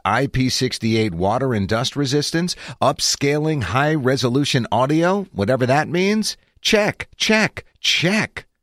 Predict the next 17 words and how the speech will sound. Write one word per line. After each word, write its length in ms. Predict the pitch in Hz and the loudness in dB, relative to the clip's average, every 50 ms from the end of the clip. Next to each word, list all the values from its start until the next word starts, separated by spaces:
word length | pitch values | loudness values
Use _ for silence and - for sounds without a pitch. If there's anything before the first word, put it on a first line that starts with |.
| _ _ _ _ _ _ _ _ - - - | _ _ _ _ _ _ _ _ -20 -16 -6
None 220 | - - 208 208 | 0 2 2 4
of 80 | 175 127 | 4 2
this 240 | 107 110 95 - - | 2 2 0 0 0
means 380 | 98 95 90 87 90 95 87 | 0 0 2 2 0 0 0
the 80 | 90 95 | -2 -2
Sony 480 | 92 - - 127 117 110 104 98 98 - | -2 -2 0 0 0 0 0 0 0 -2
Xperia 640 | 92 87 - - - 113 113 101 98 92 90 90 - - | -4 -6 -6 -4 -2 -2 0 0 2 0 0 -2 -2 -2
X 220 | 104 104 92 78 | -2 -2 -2 -4
Z 200 | 76 98 95 90 | -4 -4 -4 -4
Premium 580 | 85 - - 104 101 92 82 76 71 71 73 80 | -4 -4 -2 -2 -2 -2 -2 -2 -4 -4 -4 -4
is 220 | 64 80 95 78 | -4 -6 -6 -6
the 120 | 73 90 87 | -4 -2 -2
next 300 | 90 113 120 104 - - | -2 -2 -2 -4 -8 -8
phone 380 | - - 104 90 85 78 73 | -4 -2 -2 -2 -2 -4 -4
you 140 | 73 87 90 | -4 -4 -4
should 240 | - - - 80 65 | -4 -4 -6 -6 -4
buy. 420 | 64 87 85 78 64 55 52 - | -4 -4 -4 -4 -6 -10 -12 -14